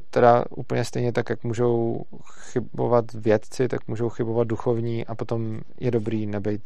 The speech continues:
dogmatický a nevěřit automaticky, nepřebírat automaticky prostě věci od, ať už od vědců, nebo od duchovních a prostě snažit se na všechno nějak, jako k něčemu si nějak dojít, nebo, nebo těm věcem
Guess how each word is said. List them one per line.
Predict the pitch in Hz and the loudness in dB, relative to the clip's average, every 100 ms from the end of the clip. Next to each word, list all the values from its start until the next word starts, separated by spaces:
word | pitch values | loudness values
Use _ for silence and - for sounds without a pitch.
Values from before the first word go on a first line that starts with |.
| - | -6
dogmatický | 113 101 104 113 - 110 107 - | -4 -2 -2 -2 -4 -4 -4 -4
a | 110 | -4
nevěřit | 107 107 110 - | -2 -2 -4 -4
automaticky, | 107 107 104 - - | -4 -4 -6 -6 -4
nepřebírat | 113 - 113 107 104 - | -2 -2 -2 -2 -2 -2
automaticky | 104 107 104 107 - - | -4 -4 -6 -6 -8 -8
prostě | - - - 117 | -8 -8 -6 -4
věci | 107 104 - 117 - - - - - - - - - - - - - - - - | -4 -4 -6 -6 -6 -8 -8 -8 -8 -8 -8 -8 -8 -8 -8 -8 -8 -8 -8 -4
od, | 110 107 110 104 101 101 - - - - - - - - - - | -4 -4 -4 -4 -4 -6 -8 -8 -8 -8 -8 -8 -8 -8 -6 0
ať | 131 165 | 2 4
už | 147 | 4
od | 147 | 6
vědců, | 143 131 - 127 | 6 4 -2 2
nebo | 123 120 131 | 2 4 4
od | 120 | 4
duchovních | 120 - 117 113 113 - - - - - - | 0 0 -2 -2 -4 -8 -8 -8 -8 -8 -6
a | |
prostě | - 120 - 120 | -4 -4 -2 -4
snažit | - 107 107 | -2 -4 -4
se | - 117 113 - - - - | 0 2 2 -2 -8 -8 -6
na | 110 | -4
všechno | 117 - 120 | -4 -4 0
nějak, | 113 104 110 - - - - - - | 2 2 0 -6 -8 -8 -8 -8 -8
jako | - 135 120 120 | -6 -4 -4 -4
k | 127 | -4
něčemu | 117 117 113 113 - - - | -4 -2 -4 -4 -8 -8 -8
si | - 123 | -2 2
nějak | 113 110 | 2 4
dojít, | 117 127 117 | 2 2 0
nebo, | 113 113 110 110 | -2 0 0 -2
nebo | 107 | -2
těm | 110 110 | -2 0
věcem | 107 113 110 110 | 0 -2 -2 -4